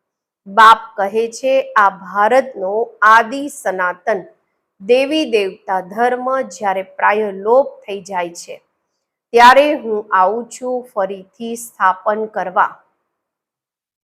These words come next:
આ જ્ઞાન હમણાં આ બાળકોની બુદ્ધિમાં છે. પહેલા કાંઈ પણ નહોતા જાણતા.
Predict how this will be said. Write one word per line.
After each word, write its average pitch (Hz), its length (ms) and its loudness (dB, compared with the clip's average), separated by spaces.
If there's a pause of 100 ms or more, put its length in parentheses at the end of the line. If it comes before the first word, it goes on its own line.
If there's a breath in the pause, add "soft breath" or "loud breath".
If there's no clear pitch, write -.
(420)
આ 220 380 6
જ્ઞાન 202 420 0 (180)
હમણાં 240 560 0
આ 202 140 6
બાળકોની 202 840 -2
બુદ્ધિમાં 190 760 -10
છે. - 440 -12 (680)
પહેલા 226 340 6
કાંઈ 240 380 2
પણ 269 400 0
નહોતા 233 400 0
જાણતા. 196 680 -10